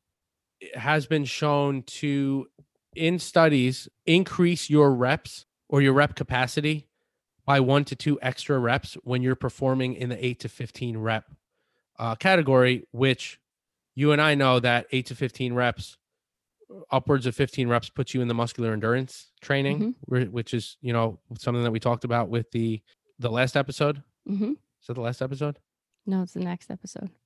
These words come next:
Speaker 1: No, it was the last one, 'cause this
Speaker 2: It
Speaker 1: one's
Speaker 2: was?
Speaker 1: coming out after that.
Speaker 2: Oh, yeah. Oh, last episode.
Speaker 1: So beta alanine in your body converts into carnosine, and carnosine in your muscles helps to decrease lactic acid production, right?
Speaker 2: Mm-hmm.
Speaker 1: So it helps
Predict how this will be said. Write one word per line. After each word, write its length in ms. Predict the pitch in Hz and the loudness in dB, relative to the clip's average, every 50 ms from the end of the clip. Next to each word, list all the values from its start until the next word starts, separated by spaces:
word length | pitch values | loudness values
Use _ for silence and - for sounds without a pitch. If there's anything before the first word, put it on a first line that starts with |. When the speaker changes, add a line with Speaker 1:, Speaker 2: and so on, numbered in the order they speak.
| _ _ _ _ _ _ _ _ _ _ _ _ | _ _ _ _ _ _ _ _ _ _ _ _
Speaker 1:
No, 120 | - 120 123 | -4 -2 -2
it 20 | 110 | -2
was 100 | 101 101 | -2 -2
the 60 | 104 | -2
last 220 | 113 127 113 - - | -2 -2 -2 -4 -6
one, 120 | 92 92 | -10 -10
'cause 140 | - - 101 | -12 -12 -12
this 100 | 101 110 202 | -8 -6 -2
Speaker 2:
It 60 | 180 | 0
Speaker 1:
one's 200 | 190 214 254 123 | 0 0 0 0
Speaker 2:
was? 40 | 98 | -2
Speaker 1:
coming 140 | 95 98 107 | -4 -2 -2
out 60 | 117 | -2
after 180 | 113 - - 92 | -2 -2 -6 -10
that. 140 | 82 90 - - | -10 -8 -2 2
Speaker 2:
Oh, 140 | 185 196 202 | 4 6 6
yeah. 120 | 202 180 - | 4 4 0
Oh, 100 | - 208 | -2 -2
last 360 | 196 165 170 190 220 240 - 220 | 2 4 6 6 6 4 2 0
episode. 420 | 226 214 220 - - 156 135 - - _ _ _ _ _ _ _ _ _ _ _ _ - | -2 -2 -2 -6 -8 -8 -8 -10 -14 _ _ _ _ _ _ _ _ _ _ _ _ -16
Speaker 1:
So 420 | - - - 175 170 165 165 160 156 | -8 0 4 6 8 8 8 8 6
beta 220 | 156 165 180 196 | 6 6 6 6
alanine 280 | 190 185 185 180 180 175 | 6 6 4 4 4 2
in 60 | 175 | 2
your 120 | 165 160 | 2 2
body 200 | 147 151 151 151 | 4 4 4 2
converts 320 | 139 - 151 147 139 131 - | 2 0 0 0 0 0 -2
into 140 | 139 120 - | -4 -6 -4
carnosine, 540 | - 135 131 131 - - 160 175 196 220 208 _ _ _ _ _ | -2 -2 0 0 -2 -2 -4 -4 -4 -6 -10 _ _ _ _ _
and 400 | - 135 135 139 139 139 135 131 | -2 0 2 4 4 2 2 0
carnosine 520 | - - 156 165 175 - - 160 156 151 143 | 0 0 0 2 0 0 -2 -2 -2 -2 -2
in 160 | - 143 143 | -4 -4 -4
your 100 | 143 143 | -4 -2
muscles 460 | 151 175 185 - - 165 160 156 143 - | -2 -2 -2 0 0 2 2 2 0 -2
helps 300 | 131 139 147 - - - | -2 -2 -2 -2 -2 -2
to 140 | 156 147 | -2 0
decrease 400 | 135 139 127 - - 143 131 - | 0 0 -2 -2 -2 -4 -2 -2
lactic 280 | 131 123 120 - - - | -2 -2 -2 -4 -4 0
acid 300 | 143 170 160 - - 110 | 2 2 2 0 -2 -8
production, 400 | - 113 104 92 80 - - 65 - _ _ _ _ _ _ - | -8 -8 -10 -10 -10 -14 -18 -20 -20 _ _ _ _ _ _ -8
right? 280 | 190 113 123 139 - 147 | -2 0 0 0 0 -2
Speaker 2:
Mm-hmm. 80 | - _ _ _ _ _ _ _ | -8 _ _ _ _ _ _ _
Speaker 1:
So 440 | - - - 151 143 139 135 135 - - | -14 -4 0 2 4 4 4 2 0 0
it 240 | 151 151 143 - - | -2 -2 -4 -4 -6
helps 440 | - 139 156 170 165 - - - | -4 0 0 0 0 -2 -6 -18